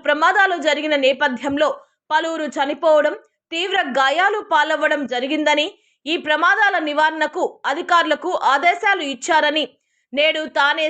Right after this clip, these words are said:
స్వయంగా పరిశీలించి ఈ ప్రాంతంలో చేపట్టవలసిన ప్రమాదాలు నివారణ చర్యలను అధికారులకు ఆదేశించినట్లు తెలిపారు. త్వరలో అన్ని శాఖల అధికారుల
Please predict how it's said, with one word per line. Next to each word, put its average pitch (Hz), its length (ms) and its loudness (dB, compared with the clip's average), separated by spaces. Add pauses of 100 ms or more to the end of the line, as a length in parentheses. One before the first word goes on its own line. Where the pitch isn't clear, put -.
స్వయంగా 294 500 2 (120)
పరిశీలించి 285 680 -2 (560)
ఈ 311 100 -4 (160)
ప్రాంతంలో 370 520 0 (100)
చేపట్టవలసిన 302 720 0 (120)
ప్రమాదాలు 285 560 2 (120)
నివారణ 311 420 0 (140)
చర్యలను 302 460 0 (520)
అధికారులకు 311 580 -2 (140)
ఆదేశించినట్లు 294 880 -2
తెలిపారు. 247 460 -2 (640)
త్వరలో 311 420 0 (180)
అన్ని 302 220 -4 (160)
శాఖల 294 400 0 (100)
అధికారుల 302 440 0